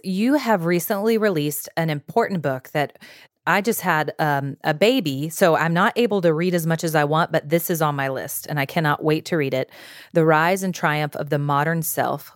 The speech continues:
Cultural Amnesia, Expressive Individualism, and the Road to Sexual Revolution. So its message is incredibly timely and so important for Christians. So could you tell us why you wrote it and what the message is that you want your readers to hear?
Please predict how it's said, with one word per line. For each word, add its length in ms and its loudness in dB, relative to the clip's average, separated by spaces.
Cultural 640 2
Amnesia, 640 -2
Expressive 640 -4
Individualism, 840 -4
and 160 0
the 120 0
Road 320 2
to 100 -4
Sexual 460 -2
Revolution. 760 -4
So 320 2
its 180 -6
message 600 0
is 180 -2
incredibly 720 -2
timely 760 -4
and 180 2
so 360 2
important 340 -2
for 100 -4
Christians. 460 -8
So 240 -2
could 180 -4
you 120 2
tell 260 0
us 160 -2
why 240 2
you 160 0
wrote 260 2
it 220 -2
and 240 0
what 180 2
the 80 -2
message 480 -2
is 140 -2
that 100 -6
you 160 -6
want 220 -4
your 120 -6
readers 460 -8
to 120 -14
hear? 540 -6